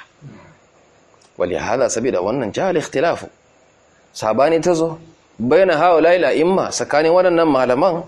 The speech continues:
wa in lam yakun kabiran, duk da dai ba wata mas'ala ce mai girma ba, kama ta bayyana lana, kamar yadda bayani ta gabata. Saboda khilaf din lafzi ne, ba ma'anawi ba.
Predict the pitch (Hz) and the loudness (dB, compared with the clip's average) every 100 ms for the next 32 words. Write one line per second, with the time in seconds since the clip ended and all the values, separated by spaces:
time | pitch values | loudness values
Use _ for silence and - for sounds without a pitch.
0 | - _ _ - 123 135 180 170 156 147 | -16 _ _ -4 0 2 2 2 2 0
1 | 139 135 123 - 127 110 143 151 147 143 | 0 -4 -4 -2 -2 0 2 2 4 2
2 | 139 135 131 131 131 - - 131 131 120 | 2 0 -2 -2 -4 -8 -8 -6 -4 -2
3 | 117 107 98 107 92 87 123 135 117 113 | -2 -2 -2 0 0 0 -2 0 -2 0
4 | 120 117 - 120 107 95 107 101 85 78 | -4 -6 -4 -2 -2 -4 -4 -6 -6 -6
5 | 131 139 135 131 131 - - _ - 92 | -2 0 2 2 0 -6 -20 _ -8 -4
6 | 107 107 107 87 87 110 110 87 82 87 | -2 -2 -4 -4 -2 -2 -2 -2 -4 -6
7 | 85 92 95 104 90 78 80 87 85 85 | -6 -6 -4 -4 -4 -4 -4 -4 -6 -8
8 | 80 71 - - - - _ - - - | -8 -8 -10 -12 -16 -20 _ -20 -20 -8
9 | - 120 123 95 - - 110 113 101 98 | -4 -2 -2 -4 -6 -8 -6 -6 -8 -10
10 | 85 82 85 92 101 87 85 80 78 76 | -8 -10 -10 -8 -6 -6 -6 -6 -8 -10
11 | 78 - 92 82 - | -14 -10 -8 -10 -14